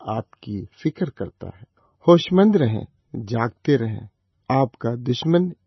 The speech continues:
ابلیس گرجتے ہوئے شیر ببر کی طرح گھومتا پھرتا اور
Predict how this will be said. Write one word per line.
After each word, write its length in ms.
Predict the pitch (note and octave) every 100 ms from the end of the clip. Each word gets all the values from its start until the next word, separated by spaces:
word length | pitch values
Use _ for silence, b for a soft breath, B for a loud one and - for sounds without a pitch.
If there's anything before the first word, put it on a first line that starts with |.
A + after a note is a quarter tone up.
| _ B2
ابلیس 460 | A#2 A2+ C#3+ E3 - G#2+
گرجتے 460 | C3 E3 E3 - D#3+
ہوئے 260 | C3 C3 G#2+ _ _ _
شیر 340 | - - G#3 G#3
ببر 320 | D3 C#3+ D3
کی 180 | - C3
طرح 300 | - B2+ D#3 - _
گھومتا 600 | A2 G#2 D3+ F3 E3 E3
پھرتا 460 | C#3+ - B2+ A#2+ D3
اور 440 | D3 - - B2+